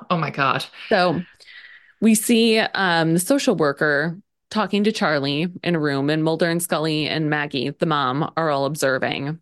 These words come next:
Speaker 2: um, through, like, a one-way
Speaker 1: Mm-hmm.
Speaker 2: glass sort of situation.
Speaker 1: Mm-hmm.
Speaker 2: Uh,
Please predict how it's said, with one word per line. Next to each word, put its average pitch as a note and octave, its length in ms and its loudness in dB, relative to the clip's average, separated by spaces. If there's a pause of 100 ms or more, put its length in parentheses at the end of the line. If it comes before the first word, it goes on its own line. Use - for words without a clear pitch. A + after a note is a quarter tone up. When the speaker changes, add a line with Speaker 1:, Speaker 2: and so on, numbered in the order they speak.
(100)
Speaker 2:
um, C#3 320 0
through, D3 260 0
like, C#3 180 0
a D3 80 0
one-way D3 600 0
Speaker 1:
Mm-hmm. C3+ 60 -2
Speaker 2:
glass C#3 340 -2
sort C3 160 -2
of - 60 -4
situation. - 640 -4
Speaker 1:
Mm-hmm. D#3+ 320 -2 (580)
Speaker 2:
Uh, D3+ 400 0